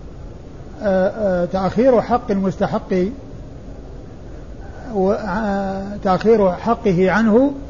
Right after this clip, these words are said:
ظلم له، لأن الواجب أن يصل إليه حقه وأن يستفيد من حقه. أما أن يكون حقه عند غيره وذلك الغير قادر على التسديد ولم يفعل، فإنه يكون بذلك ظالما.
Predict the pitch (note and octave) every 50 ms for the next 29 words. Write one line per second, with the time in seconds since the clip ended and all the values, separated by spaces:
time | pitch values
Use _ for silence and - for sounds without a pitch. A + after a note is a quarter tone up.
0 | - - - - - - A#3 A#3 C#4 D4+ C4 G#3+ G3 F#3 E3 E3 E3+ D3 D3 D3
1 | E3+ - - - - - - - - - - - - F#3 G3+ G#3 G#3+ G3+ F#3+ F#3+
2 | G3+ A#3 A#3 F3 G#3+ A3 A3 G#3+ A3+ C4 C4 C4 A#3+ G#3+ G#3+ G#3 G3+ G3+ F#3+ F#3+
3 | F3 - G3+ G3+ - G3 F3 G3 G3+ G3+ G3 F#3 - A3+ G#3 G3 A3+ F#3+ F#3 E3+
4 | E3+ D3 C#3+ F3 E3+ - - D3+ - - - - - - - - - - - -
5 | - - - - - - - B3 B3+ B3 A#3 A#3 A3 A3 G#3+ G#3 G3 - A#3+ A3+
6 | G#3 G3 - G3 A3 G#3+ - G#3 F#3 G3+ F#3+ G3 G#3 F#3 G3+ G3 G3+ G#3+ G3+ F3+
7 | D#3 C#3+ D3 E3 F3+ G3+ G#3+ - F#3+ - G3+ G3 F3+ G3 G#3+ G3+ F#3+ - G#3 G#3+
8 | G#3+ G3+ G3+ F3 G3 F#3+ - G#3 F#3 D#3+ F3+ A#3 C4+ C#4+ C#4+ C#4 - - - -
9 | - - - - - - - - - - - - - - - - - - - F#3
10 | F#3 G3+ G#3 G#3+ A#3 A#3+ F3+ G#3 A#3 C#4 D4 C#4+ C#4 - - - F#3 D#3 G3+ G#3
11 | A3 F#3+ G3+ G3 F#3+ F#3 - G#3+ A3+ G#3+ G3+ F3+ F3 F3+ F3+ G3+ G3 F3+ E3+ E3+
12 | E3+ E3 E3+ E3 E3 D#3 D#3+ D#3 D#3 C#3 B2